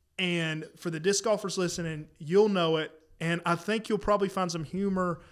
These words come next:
in them maybe not knowing it. So I told y'all there's four categories of disc, and some might argue not really, and maybe more. I don't know. Four that I know of.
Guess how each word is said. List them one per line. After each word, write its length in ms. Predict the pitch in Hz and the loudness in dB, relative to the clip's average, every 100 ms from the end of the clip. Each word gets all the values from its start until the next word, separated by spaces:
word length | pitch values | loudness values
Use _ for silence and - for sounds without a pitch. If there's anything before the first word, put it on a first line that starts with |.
| _ _ _ | _ _ _
in 560 | 196 185 175 165 156 143 _ - | 2 4 4 2 -2 -6 _ -2
them 320 | 165 185 170 | 2 4 4
maybe 260 | 170 156 147 | 2 0 -4
not 340 | 151 151 - | -2 -4 -2
knowing 300 | 180 196 202 | -2 0 0
it. 320 | 220 - - - - - | -2 -6 -20 -20 -20 -10
So 600 | - 233 208 185 170 170 | 6 8 10 8 6 2
I 180 | 190 233 | 6 6
told 400 | 254 233 220 180 | 6 4 4 6
y'all 520 | 165 151 143 143 143 - | 2 2 0 -6 -10 -14
there's 500 | 165 180 175 160 - - _ _ _ _ _ | -2 4 4 2 -4 -8 _ _ _ _ _
four 360 | - 254 262 247 | -4 0 2 2
categories 680 | 220 202 180 175 165 151 | 2 2 0 0 0 0
of 120 | 143 | -6
disc, 320 | 143 135 - 165 | -10 -10 -10 -10
and 100 | 143 | -4
some 360 | 185 175 170 170 | -2 -2 -4 -6
might 160 | 156 - | -8 -4
argue 400 | 160 151 156 151 165 | -6 -4 -6 -8 -10
not 280 | 160 156 156 | -8 -8 -6
really, 300 | 156 151 151 | -6 -6 -6
and 120 | 151 | -4
maybe 220 | 160 156 | -2 -2
more. 180 | 151 139 | -2 -2
I 80 | 151 | -2
don't 140 | 147 | -2
know. 160 | 127 - - - | -8 -18 -20 -20
Four 320 | - 233 247 226 | 0 8 10 10
that 160 | 175 | 8
I 120 | 165 | 2
know 220 | 165 151 139 | 0 -2 -6
of. 160 | - | -10